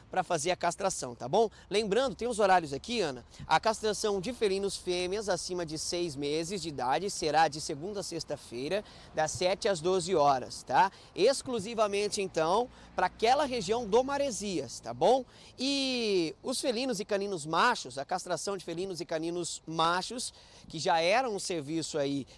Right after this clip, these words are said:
prestado pelo Castramóvel, passa a ser realizado, então, no período da tarde, das doze às dezessete horas, apenas às terças e quintas-feiras, tá bom? Antes esse, esse serviço era livre de demanda, agora vai ser realizado exclusivamente para os moradores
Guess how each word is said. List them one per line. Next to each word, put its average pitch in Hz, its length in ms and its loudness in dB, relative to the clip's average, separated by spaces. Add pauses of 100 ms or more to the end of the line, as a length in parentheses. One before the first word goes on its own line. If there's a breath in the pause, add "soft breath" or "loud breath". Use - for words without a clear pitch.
prestado 151 400 -2
pelo 156 180 0
Castramóvel, 165 840 0
passa 208 300 4
a - 20 -4
ser 202 160 -2
realizado, 175 540 0
então, 208 220 0
no 214 100 -6
período 202 340 -4
da 214 180 0
tarde, 175 600 0
das 147 260 -4
doze 208 340 4
às 208 80 -2
dezessete 190 300 -4 (240)
horas, 175 380 4 (340 loud breath)
apenas 208 560 0
às - 260 0 (100)
terças 262 540 0
e 226 60 -6
quintas-feiras, 190 1040 -2
tá - 140 -14
bom? 190 280 2 (360 loud breath)
Antes 190 240 -2
esse, 190 540 0 (180 loud breath)
esse - 220 -4
serviço 175 480 -2
era 190 180 2
livre 190 320 -4
de 175 140 -10
demanda, 190 560 0 (180 loud breath)
agora 175 280 2
vai 180 120 -2
ser 190 140 -4
realizado 170 420 -2
exclusivamente 170 560 -2
para 170 140 -2
os 156 80 -2
moradores 170 640 0